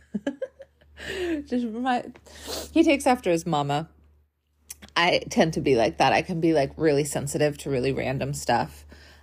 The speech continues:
Um, but anyhow, so the vet was like, "I definitely recommend you get him on a, like, an oral, um, flea prevention,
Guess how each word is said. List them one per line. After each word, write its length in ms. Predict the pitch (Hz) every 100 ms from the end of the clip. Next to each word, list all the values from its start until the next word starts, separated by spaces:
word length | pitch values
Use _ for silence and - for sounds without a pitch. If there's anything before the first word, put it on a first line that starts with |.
| _
Um, 720 | 165 170 156 117 101 87 147 170 _ _ _ -
but 520 | 180 165 147 117 - - -
anyhow, 640 | 208 226 220 165 143 135
so 360 | 165 165 151 147
the 100 | 151
vet 260 | 156 135
was 200 | - 156
like, 180 | 123 143
"I 60 | 151
definitely 420 | 165 160 180 165
recommend 540 | 156 - 147 135 139
you 80 | 151
get 160 | 143 123
him 240 | 123 127 -
on 580 | 135 131 127 82 80 - - _ _ -
a, 120 | 160
like, 200 | 156 151
an 120 | 147 -
oral, 560 | 147 147 135 - - - - - _ _ _ _ -
um, 240 | 104 95
flea 500 | - - 131 107 165 - -
prevention, 720 | 170 156 160 - 92 - 175